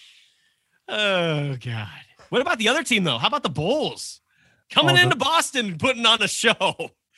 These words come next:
Speaker 2: I mean, <laughs> they, they have been. And, you know, and that was DeMar DeRozan putting on a show there.
Speaker 1: Yes,
Speaker 2: And
Speaker 1: it was.
Speaker 2: you know what the funny thing is, is, like, we've seen DeMar. He's been in this league for a while.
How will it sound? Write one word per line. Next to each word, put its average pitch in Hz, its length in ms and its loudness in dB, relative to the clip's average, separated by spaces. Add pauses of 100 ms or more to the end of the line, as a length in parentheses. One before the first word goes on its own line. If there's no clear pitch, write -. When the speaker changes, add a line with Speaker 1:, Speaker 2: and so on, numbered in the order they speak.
(220)
Speaker 2:
I 277 80 0
mean, 285 180 -6 (100)
<laughs> - 120 -20
they, 185 520 4
they 214 200 4
have 202 260 4
been. 165 180 0
And, 202 140 2
you 220 140 4
know, 190 120 2
and 185 80 4
that 262 120 6
was 190 120 4
DeMar 156 440 2
DeRozan 127 560 0
putting 131 180 0
on 117 160 -4
a 110 40 -2
show 120 240 -2
there. 104 360 -4 (100)
Speaker 1:
Yes, - 240 -2
Speaker 2:
And 220 160 4
Speaker 1:
it - 20 -2
was. 240 340 -4
Speaker 2:
you 269 160 -2
know 339 80 -4
what 330 100 -6
the 254 120 -2
funny 233 240 -4
thing 165 180 -4
is, 165 200 0
is, 139 80 -2
like, 143 140 2 (500)
we've 427 160 -2
seen 190 180 0
DeMar. 151 460 -4
He's 240 260 -8
been 254 120 -4
in 220 60 2
this 175 180 0
league 214 200 -4
for 180 100 -4
a 147 60 0
while. 254 500 -2